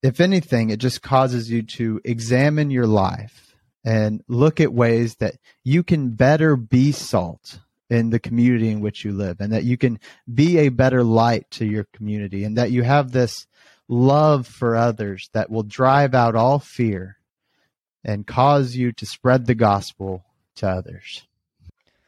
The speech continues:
Thanks again for taking time out of your day to listen to the Real Biblical Application podcast. If you have any questions about the discussion that was had today, please email me at realbiblicalapplication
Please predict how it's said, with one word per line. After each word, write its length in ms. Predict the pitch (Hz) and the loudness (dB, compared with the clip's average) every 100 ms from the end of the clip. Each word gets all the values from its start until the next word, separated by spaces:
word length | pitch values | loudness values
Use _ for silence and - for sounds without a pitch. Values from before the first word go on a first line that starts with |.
| _ _ _ | _ _ _
Thanks 260 | 208 226 208 | 0 0 -2
again 340 | 180 220 196 | 0 0 -2
for 120 | 135 | -6
taking 380 | - 156 156 127 | -2 -2 0 -4
time 400 | 139 147 160 160 | 0 2 2 0
out 100 | 139 | 0
of 100 | 123 | 0
your 120 | 123 | -2
day 320 | 117 135 185 | 0 0 0
to 160 | 202 117 | -4 -2
listen 340 | 131 170 180 160 | 0 0 -2 -4
to 120 | 151 | -2
the 120 | 127 | -2
Real 280 | 123 160 175 | 0 0 0
Biblical 560 | 151 139 143 - 135 | 0 0 -2 -2 -2
Application 880 | 117 120 127 117 120 117 - 120 113 - | 0 -2 -4 -6 -4 -4 -6 -10 -12 -4
podcast. 680 | 117 117 - 104 95 - - _ - _ - | 0 0 -2 -4 -4 -10 -20 _ -20 _ -10
If 160 | 120 156 | -4 2
you 80 | 151 | 2
have 140 | 143 | 4
any 140 | 214 | 0
questions 600 | 214 214 220 - 143 113 | 0 0 0 0 -4 -4
about 300 | 113 127 131 | -2 -2 -2
the 80 | 135 | -2
discussion 580 | 113 110 - 156 - 160 | -6 -4 0 0 0 -2
that 160 | 143 127 | -2 -2
was 160 | 117 | -2
had 240 | 143 151 151 | 0 0 0
today, 380 | 156 160 165 - _ _ _ | -2 -2 -2 -6 _ _ _
please 260 | 233 233 214 | 0 2 2
email 360 | 233 156 107 | 2 2 2
me 260 | 98 95 98 _ _ _ | -2 -6 -12 _ _ _
at 320 | 117 110 - | -4 -4 -6
realbiblicalapplication 1800 | 117 117 156 202 196 151 139 147 - 147 123 123 127 117 123 120 - 123 | -6 0 2 2 2 0 2 -2 0 0 0 0 -4 -4 -2 -2 -4 -10